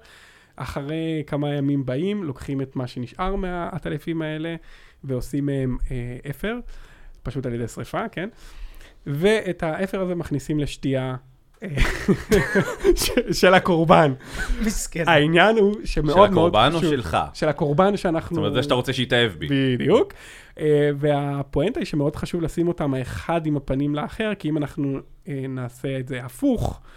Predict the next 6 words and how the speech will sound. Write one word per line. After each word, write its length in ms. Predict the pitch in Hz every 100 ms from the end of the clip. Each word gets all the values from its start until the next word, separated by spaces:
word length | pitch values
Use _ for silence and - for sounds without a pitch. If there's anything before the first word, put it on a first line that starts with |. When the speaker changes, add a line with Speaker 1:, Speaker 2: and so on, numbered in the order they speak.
| - -
Speaker 1:
אז 320 | 139 127 127 -
ישנאו 440 | 123 - 120 120
אותנו. 280 | 117 - 202 - _ _ _ _ _ _
Speaker 2:
יפה. 180 | - - 87 _ _
Speaker 1:
בסדר? 260 | - 120 160 160 202
Speaker 3:
דווקא 260 | 95 90 92